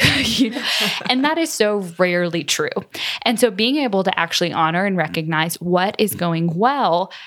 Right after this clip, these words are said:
helps you, one, to feel encouraged, and two, to not throw things out that are actually going well, to sort of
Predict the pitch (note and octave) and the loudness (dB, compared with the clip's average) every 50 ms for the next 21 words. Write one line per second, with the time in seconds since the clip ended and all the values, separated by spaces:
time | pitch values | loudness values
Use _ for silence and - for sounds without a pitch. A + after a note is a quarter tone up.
0 | - - - - C4+ D#4+ E4+ - - B3 B3 A#3+ B3+ D#4 F4 F#4 F#4+ - F4 D#4+ | -16 -10 -4 0 0 0 0 0 0 0 0 2 2 2 2 2 0 0 -2 0
1 | - C#4 C4+ C4 B3+ C4 B3+ - - F3 D3+ D3+ D#3 F3+ A3+ B3 - - - - | 2 2 2 2 2 0 -2 -2 -2 -2 0 2 2 0 0 -2 -2 -4 -6 -6
2 | - - A3 G#3+ G3+ - - - D4+ C#4 B3 G#3+ G3+ G#3 G#3 A3 - _ - - | -4 -2 0 0 0 -2 0 0 2 2 2 2 0 -2 -4 -6 -6 _ -6 -2
3 | - A3 G#3+ G#3+ G#3+ A3+ A#3+ A#3 - - - - - - - - _ - - - | 0 2 2 2 2 2 2 0 -2 -4 -8 -20 -20 -20 -20 -20 _ -14 -10 -4
4 | A3 G#3+ A3 A3+ A3+ E3+ G3 A#3 A3 G#3+ F#3 F3+ E3+ E3 E3 E3+ E3+ E3 E3 - | 0 2 2 2 2 0 0 0 2 2 2 2 2 2 0 0 0 0 2 2
5 | - D#3 - - - D#3 E3 E3 - - - C#3 D#3+ E3 - - - - - - | 0 0 0 -2 -2 -2 -2 -2 -2 -4 -4 -4 -4 -2 0 0 0 -2 -2 -2
6 | - G3+ - - G3 F#3+ F#3 F3+ | -2 -2 0 2 2 2 0 -2